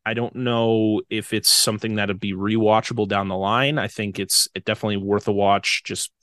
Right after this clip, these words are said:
for the sheer fact, like I said, you gotta support your indie, your indie horror any which way you can. And I think this is a really unique idea. I just think certain things fell flat and certain characters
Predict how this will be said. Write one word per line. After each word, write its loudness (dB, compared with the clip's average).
for 0
the -6
sheer -4
fact, -6
like -6
I -12
said, -8
you -12
gotta 0
support -2
your -4
indie, -6
your 0
indie -4
horror 0
any -2
which -6
way -2
you -6
can. -2
And -8
I -4
think -8
this -2
is -4
a -4
really -2
unique -6
idea. -4
I -4
just -6
think -10
certain 0
things -8
fell -4
flat -2
and -14
certain -4
characters -4